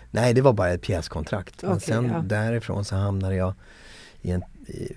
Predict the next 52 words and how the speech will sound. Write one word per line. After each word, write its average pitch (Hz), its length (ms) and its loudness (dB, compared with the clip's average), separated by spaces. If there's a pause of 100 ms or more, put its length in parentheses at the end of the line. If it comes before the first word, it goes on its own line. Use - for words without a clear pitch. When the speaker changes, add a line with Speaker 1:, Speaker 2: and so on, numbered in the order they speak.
(100)
Speaker 1:
på 98 140 -2
barn- 101 300 0
och 107 80 4
ungdoms-T 87 720 -2
V 113 280 0 (500)
på 104 100 -8
S 95 200 -6
V - 80 -8
T. 104 300 -4 (440)
Och 101 100 -12
sen 101 160 -6
hamnade 107 400 -2
jag 107 260 -2 (120)
Speaker 2:
Hur 202 240 10
hamnade 175 500 6
du 185 100 6
där? 202 180 8
Du 156 60 0
måste 165 280 2
ha 156 60 0
sökt - 320 -4
tjänsten 180 460 -2
där. - 80 -10
Speaker 1:
Nej, 160 340 8
det 156 60 6
gjorde, 143 320 4
det 143 100 2
var 143 100 4
konstigt 123 500 0
för 131 80 -2
att 120 140 -4
jag 123 80 0
hade 147 160 0
precis, - 600 -6
eh, 113 580 -4
Speaker 2:
Du 214 60 10
har 233 80 12
bara 220 140 12
åkt 170 140 4
på 190 80 6
en 175 100 8
räkmacka 180 500 4
hela 139 220 -2
livet? 151 220 -8
Speaker 1:
Ja, 139 160 0
lite 165 540 0
så. - 180 -6
Äh, 170 320 8
egentligen 160 380 4
så 156 120 2
här 143 300 6
är, 104 460 -2